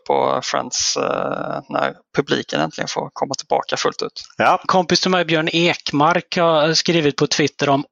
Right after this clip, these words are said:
Speaker 3: åttonde september-förbannelsen. Eh, Sverige har nu spelat på, se på tjugohundratalet en, två, tre, fyra, fem, sex, sju matcher just den åttonde september och inte vunnit.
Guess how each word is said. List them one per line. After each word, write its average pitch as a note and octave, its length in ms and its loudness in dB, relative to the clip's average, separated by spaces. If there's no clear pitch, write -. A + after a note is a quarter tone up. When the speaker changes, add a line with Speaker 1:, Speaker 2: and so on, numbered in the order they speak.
Speaker 3:
åttonde E3+ 460 2
september-förbannelsen. D3 1600 2
Eh, C3+ 320 2
Sverige D#3 300 4
har E3 80 2
nu E3 100 2
spelat D#3 420 0
på, E3 120 4
se D#3+ 140 4
på D#3 100 2
tjugohundratalet C#3+ 920 2
en, C3 320 0
två, C3+ 320 4
tre, B2+ 340 2
fyra, B2 340 2
fem, B2 340 0
sex, - 300 2
sju F#3 180 4
matcher F3 440 2
just F#3+ 240 2
den D#3+ 100 0
åttonde C#3 400 2
september C#3 560 2
och C#3+ 120 4
inte D3 240 0
vunnit. C#3+ 580 0